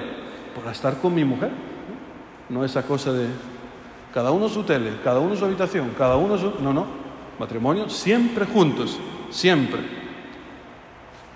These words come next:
Ella t-, continuaría diciendo, "Pude aceptar la muerte de mi esposo, enviudó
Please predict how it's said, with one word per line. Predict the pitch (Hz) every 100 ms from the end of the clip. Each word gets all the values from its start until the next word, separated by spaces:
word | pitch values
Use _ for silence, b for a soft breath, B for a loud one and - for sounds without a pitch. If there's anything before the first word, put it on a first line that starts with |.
| - - - -
Ella | 135 156 170
t-, | - -
continuaría | 160 151 151 151 165 185
diciendo, | 185 180 139 127 - -
"Pude | 214 226
aceptar | 220 214 208 214 240 254 - 180
la | 180 165
muerte | 165 214 220 208
de | 196
mi | 175
esposo, | - 262 - 147
enviudó | 143 139 139 160